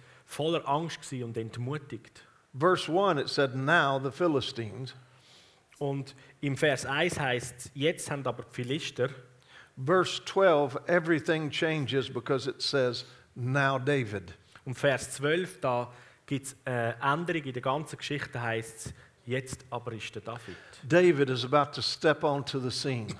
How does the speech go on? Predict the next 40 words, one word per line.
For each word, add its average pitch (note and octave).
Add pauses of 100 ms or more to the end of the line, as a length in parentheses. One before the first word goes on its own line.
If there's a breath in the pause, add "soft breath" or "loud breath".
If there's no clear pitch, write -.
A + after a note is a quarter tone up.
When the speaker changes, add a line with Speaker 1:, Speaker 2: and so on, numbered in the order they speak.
(420 soft breath)
Speaker 1:
Er C#3
ist D3
jetzt G#2
gekommen A#2+
und A#2
in B2
die -
Szene A#2
hineingetreten. G#2+ (140)
Speaker 2:
And C#3
he E3+
has D#3
not E3
been D#3
listening C#3+
to D3
the C3
intimidating C#3
words C3+ (340 loud breath)
f-, -
of C#3
the C3+
giant C3
for A#2+
forty B2
days. G#2+
Speaker 1:
Und B2+
er C#3+
hat C#3
vierzig -
Tage D#3
lang, C#3+ (380 loud breath)
äh, B2+
oder A2+ (160)
eben C#3+
nicht D#3+
während D#3+
diesen C#3+
vierzig -
Tagen, C3+